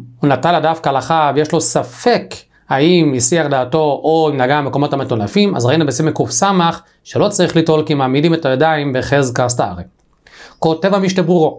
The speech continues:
אם נגע במקום מטונף בעוד שהפרוסה בפיו, אסור לבלוע עד שיטול ידיו,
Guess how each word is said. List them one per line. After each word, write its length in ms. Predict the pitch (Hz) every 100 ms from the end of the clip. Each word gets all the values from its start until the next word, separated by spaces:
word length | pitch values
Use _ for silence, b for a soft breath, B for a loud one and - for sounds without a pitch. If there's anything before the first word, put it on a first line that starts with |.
| - _ b b
אם 180 | 180 220
נגע 480 | 202 170 139 170 156 110
במקום 680 | 123 123 170 156 127 107 101 - -
מטונף 580 | 117 127 151 143 - -
בעוד 400 | 127 139 190 196
שהפרוסה 580 | 170 - 151 143 165 170
בפיו, 420 | 135 - 175 214 185 185 B -
אסור 480 | 117 - - 220 220
לבלוע 720 | 196 135 127 175 220 240 247 220 -
עד 240 | 220 -
שיטול 340 | 190 185 180
ידיו, 360 | 185 151 139 135